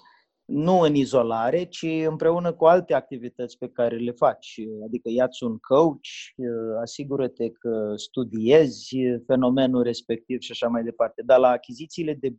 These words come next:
bunuri s-ar putea să aibă efect, uh, cum zice, să zicem, popor taman pidos. Adică să-ți, uh, să te facă să nu trăiești în realitate la un moment dat.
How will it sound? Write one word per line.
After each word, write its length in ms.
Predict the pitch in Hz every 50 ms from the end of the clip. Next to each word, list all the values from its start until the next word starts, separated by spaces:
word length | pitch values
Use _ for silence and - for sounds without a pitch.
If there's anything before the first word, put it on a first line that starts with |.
| _ -
bunuri 480 | 139 135 131 123 120 147 170 - - _ _ _ _ _ _ _ _ _ _
s-ar 160 | _ - 156
putea 220 | - - 160 156
să 140 | 147 - 156
aibă 220 | 156 156 143 151
efect, 460 | 143 139 131 - - 151 143 - _ _ _ -
uh, 420 | 143 135 131 127 123 120 117 117 113 _ _ _ _
cum 140 | - 127 127
zice, 160 | 123 135 131
să 180 | 123 - -
zicem, 280 | 131 123 - - 135 127
popor 320 | 123 123 120 - 135 123
taman 500 | 123 - - 131 127 131 139 143 139 135
pidos. 500 | 123 - 135 113 131 143 117 - - - _ _ - - - - - - - - _ _ _ _
Adică 380 | - 120 123 123 123 - - 123
să-ți, 520 | 120 - - 135 127 120 123 - - - 135 127
uh, 560 | 123 123 123 123 123 120 120 120 117 117 117 113 120 113 _ _ _ _ _ _
să 160 | - - - 147
te 80 | - 147
facă 240 | 151 156 151 -
să 160 | 165 - - 165
nu 80 | 160 160
trăiești 320 | 160 165 156 151 156 -
în 100 | 151 143
realitate 520 | 139 139 139 143 143 - 151 156 - -
la 140 | 101 101 104
un 80 | 104 113
moment 300 | 113 113 110 110 104 104
dat. 200 | 107 110 117